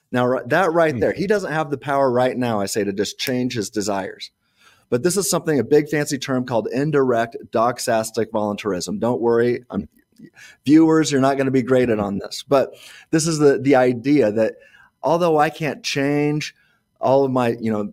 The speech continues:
Speaker 1: my, my beliefs or even my desires right now on the spot, I can freely choose to take little steps along the way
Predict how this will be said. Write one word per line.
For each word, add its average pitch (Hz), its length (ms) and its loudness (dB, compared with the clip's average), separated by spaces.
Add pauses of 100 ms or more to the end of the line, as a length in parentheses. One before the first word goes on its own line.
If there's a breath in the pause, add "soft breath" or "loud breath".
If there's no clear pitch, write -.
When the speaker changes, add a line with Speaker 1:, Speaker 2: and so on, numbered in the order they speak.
Speaker 1:
my, 104 300 -6
my 101 160 -4
beliefs 131 720 -2
or 110 360 2
even 113 220 0
my 101 160 -4
desires 113 680 -2
right 123 360 0
now 117 380 0
on 120 200 -2
the 117 60 -2
spot, 113 480 -4 (480 soft breath)
I 151 160 0
can 165 180 -4
freely 160 380 2
choose 120 360 -2
to 107 60 -12
take 113 240 -2
little 120 240 0
steps 139 400 -2
along 123 380 0
the 117 80 0
way 107 400 -2